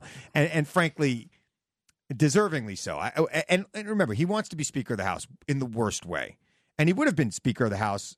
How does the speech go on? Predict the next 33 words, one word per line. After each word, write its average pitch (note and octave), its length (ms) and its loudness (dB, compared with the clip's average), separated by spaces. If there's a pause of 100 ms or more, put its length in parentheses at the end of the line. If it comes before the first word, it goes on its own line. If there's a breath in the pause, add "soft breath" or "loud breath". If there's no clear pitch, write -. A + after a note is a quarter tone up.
(240)
eight B2+ 180 0
years A#2+ 260 0
ago, F2+ 520 -2 (100)
but B2 260 0
for A2 400 -2
the G2+ 80 -4
fact G2+ 360 -2
that G2+ 80 -14
he G2+ 120 -6
told A2+ 380 -4
the G#2 80 -10
truth A2 420 -4
on G2 160 -2
<laughs> - 0 -
national G#2 380 2
television D#3+ 500 -4
about A2 220 -2
why A2+ 240 -2
he G#2 140 -10
passed G#2 340 -4
certain G#2+ 260 -8
laws A#2+ 460 2 (240 loud breath)
and A2+ 140 4
while A#2 220 6
he A2+ 120 -4
was G#2+ 160 -4
doing, A2+ 300 -4
why D3 260 2
he C3+ 100 -6
was A#2 140 -6
doing A2+ 220 -4
the A2 40 -2
Benghazi G#2+ 720 0